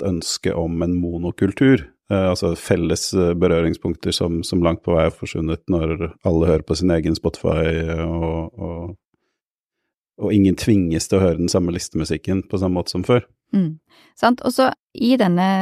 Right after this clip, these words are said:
Speaker 2: artikkelen som er nevnt nå fra Victoria Albert, så er der i avslutningen, så skriver da skribenten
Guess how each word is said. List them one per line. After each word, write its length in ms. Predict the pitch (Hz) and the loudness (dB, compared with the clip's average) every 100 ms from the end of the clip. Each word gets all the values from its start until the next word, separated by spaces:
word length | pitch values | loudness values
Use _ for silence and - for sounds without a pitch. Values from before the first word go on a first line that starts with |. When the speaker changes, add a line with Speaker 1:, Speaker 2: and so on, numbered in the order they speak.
| 196 | -2
Speaker 2:
artikkelen 340 | - 202 202 | -4 -4 -2
som 140 | 190 175 | -2 -2
er 100 | 170 | 0
nevnt 220 | 170 196 - | -2 -2 -2
nå 120 | 180 170 208 | -2 -4 -8
fra 480 | - - 175 170 170 | -16 -8 -4 -4 -4
Victoria 380 | 175 - 180 175 | -6 -6 -4 2
Albert, 340 | 262 240 180 | 2 2 0
så 120 | - - | -4 0
er 80 | |
der 160 | 208 202 - _ _ _ - | 0 0 -6 _ _ _ -4
i 100 | 208 | 0
avslutningen, 800 | 220 285 - 247 - 196 156 - _ _ _ _ _ | 2 2 0 -6 -4 -2 -2 -4 _ _ _ _ _
så 520 | - - 233 226 240 254 - _ _ | -16 -4 2 4 4 2 -4 _ _
skriver 480 | - - - 196 208 | -20 -12 -4 -2 0
da 100 | 185 | 0
skribenten 600 | - 190 185 202 302 | -2 0 0 2 2